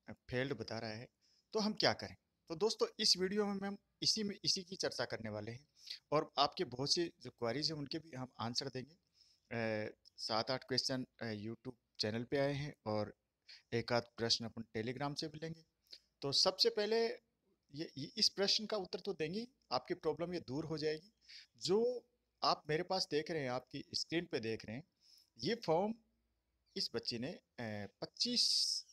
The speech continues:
अ, अप्रैल को भरा था और पेमेंट कल किया है, तो आप डिटेल में देखेंगे। अब ये जो आप स्क्रीन पे देख रहे हैं, उसके बारे में चर्चा करने से पहले मैं शुभम का कमेंट लेता हूँ।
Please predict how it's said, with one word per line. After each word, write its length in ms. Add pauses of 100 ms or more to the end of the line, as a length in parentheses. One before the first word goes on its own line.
(140)
अ, 40 (380)
अप्रैल 300
को 100
भरा 220
था 180 (500)
और 60
पेमेंट 360
कल 180
किया 260
है, 60 (540)
तो 60
आप 140
डिटेल 280
में 140
देखेंगे। 380 (320)
अब 100
ये 120
जो 140
आप 220
स्क्रीन 300
पे 100
देख 200
रहे 140
हैं, 80 (600)
उसके 220
बारे 180
में 80
चर्चा 300
करने 220
से 120
पहले 280
मैं 300
शुभम 420
का 140
कमेंट 300
लेता 220
हूँ। 160